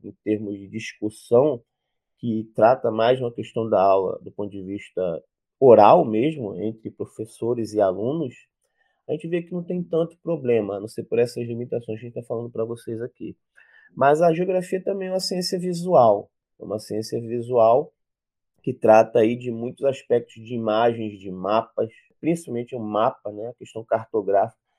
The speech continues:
tá muito presente. É, você fazer atividades relacionadas a isso,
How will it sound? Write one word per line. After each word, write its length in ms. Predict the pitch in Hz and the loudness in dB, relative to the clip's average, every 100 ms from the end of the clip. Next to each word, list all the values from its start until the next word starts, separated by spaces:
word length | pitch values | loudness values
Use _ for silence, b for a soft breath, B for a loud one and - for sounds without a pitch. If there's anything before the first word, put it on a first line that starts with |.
| _ - | _ -2
tá 100 | 156 | -2
muito 260 | 147 156 | -2 -6
presente. 800 | - 175 143 113 120 117 - - _ _ _ _ _ 107 | -2 0 2 2 0 -2 -12 -20 _ _ _ _ _ -4
É, 240 | 110 110 | -2 -2
você 680 | 117 139 135 - 147 143 135 - b b - | -2 -6 -8 -10 -8 -8 -10 -14 b b 0
fazer 340 | 131 139 175 | 0 2 -2
atividades 580 | 175 151 135 131 123 117 | -2 -8 0 4 4 0
relacionadas 640 | 120 117 - 117 113 110 | -2 -2 -6 -6 -6 -4
a 120 | 110 104 | -2 -2
isso, 500 | 127 147 - - | -2 -6 -8 -20